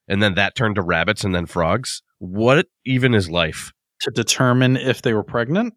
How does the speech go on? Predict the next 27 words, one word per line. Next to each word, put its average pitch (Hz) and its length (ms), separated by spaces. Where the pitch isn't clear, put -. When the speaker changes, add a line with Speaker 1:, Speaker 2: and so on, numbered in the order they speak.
Speaker 1:
Yes. 127 640
Isn't 143 140
that 185 100
ridiculous? 143 760
Speaker 2:
Interesting. 101 600
Speaker 1:
And 131 100
that's 208 140
the 208 100
nineteen 196 300
twenties. 175 340
That's 135 200
literally 175 320
a 151 60
hundred 151 260
years 123 180
ago. 82 240
And 123 120
we're 185 120
talking 170 340
a 123 60
hundred 139 280
years 127 220
before 107 340
that. 87 480
Speaker 2:
That's 107 160
Speaker 1:
So, 120 160
Speaker 2:
crazy. 104 420